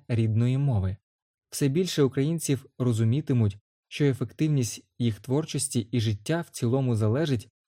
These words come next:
і суттєво від використання саме тієї мови, яка склалася на даній території за час життєдіяльності сотень поколінь. Тож на кінець століття українською мовою будуть користуватися майже сто відсотків населення.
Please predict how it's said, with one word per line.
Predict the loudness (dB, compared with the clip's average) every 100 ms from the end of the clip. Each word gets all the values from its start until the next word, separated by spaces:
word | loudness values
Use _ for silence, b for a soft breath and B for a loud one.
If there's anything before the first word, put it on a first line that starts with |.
| _ -6
і | -4
суттєво | -4 -2 0 2 2 -2 -6 _ _
від | -4 -2
використання | -2 -2 -2 -2 -2 -2 -6 -10 _
саме | -4 0 2 2
тієї | 2 2 2 2
мови, | 2 0 -2 -4 _ _ -6
яка | -2 0
склалася | -2 -2 0 0 -2 -6 -6
на | -2 2
даній | 2 2 2 0
території | -2 -2 -2 -2 2 2 0 -6 _ _ -2
за | -2
час | 0 -4 -6 -6
життєдіяльності | -2 0 2 2 0 -2 -4 -8 -8
сотень | -10 -6 -2 -2
поколінь. | -4 -4 -2 0 -2 -4 _ _ _ -4
Тож | -2
на | 0 -2
кінець | -2 -2 -4
століття | -4 -2 -2 0 -2 -2 _ _ _ -8
українською | -2 0 -2 -2 -2
мовою | 0 0 2
будуть | 2 0 0 -2
користуватися | -4 -2 0 -2 -2 -2 -2
майже | -2 0 -2
сто | -2 -2
відсотків | -2 -4 -6 -4 -4 -4
населення. | -6 -4 -2 0 2 0 -2